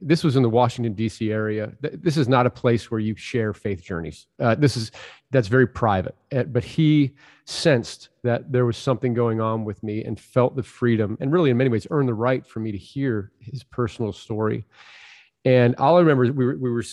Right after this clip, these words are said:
we were sitting in this room and I felt like there was this dark cloud over my head and I was still inwardly contemplating to end my life. And I did not believe in God whatsoever. And he started sharing about his,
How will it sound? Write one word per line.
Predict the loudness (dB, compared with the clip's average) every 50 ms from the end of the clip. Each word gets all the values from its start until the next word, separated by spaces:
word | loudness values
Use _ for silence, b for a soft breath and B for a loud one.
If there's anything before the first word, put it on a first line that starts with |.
| -14 -10
we | -8 -8
were | -8
sitting | -8 -4 0 2 4 4 6 6
in | 6
this | 4 2 2 2
room | 2 2 2 2 0 -2 -6 -10 _ _ _ _ _ _ _ _ _ _ _ _ _ _ -4
and | -2 0
I | 0
felt | 0 2 2 2 4
like | 4 2 0
there | 0
was | -2 -4
this | -6 -10 -8
dark | -4 0 0 2 0 0 -4 -10 -20 -20 -20 _ _ _ _
cloud | -14 -6 -4 -2 -2 0 0 -2 -2 -4
over | -6 -6 -6
my | -6 -6 -6
head | -4 -4 -4 -4 -4 -6
and | -6 -6
I | -6
was | -8 -10 -8
still | -4 -2 -2 -2 -2
inwardly | -2 0 0 0 0 -2 -4 -4 -8
contemplating | -8 -6 -6 -6 -6 -6 -8 -8 _ -6 -6 -4 -6 -8
to | -8 -10 -8
end | -6 -4 -4
my | -4 -4
life. | -4 -4 -4 -4 -6 -8 _ _ b b b b
And | b -2
I | -2
did | -2 0 0
not | 2 2 2 2
believe | 2 2 0 2 0
in | 0 0 -2
God | -2 -2 -4 -4 -6 -8
whatsoever. | -10 -10 -10 -8 -6 -6 -6 -6 -6 -8 -12 -14 _ _ b b b b b b b b b b b
And | 0 2 4
he | 2 2
started | 4 4 4 2 2
sharing | 0 2 2 4 4 4 2 2
about | 0 -2 -2 -2 -2 -2 -4 _
his, | _ -4 -4 -4 -4 -8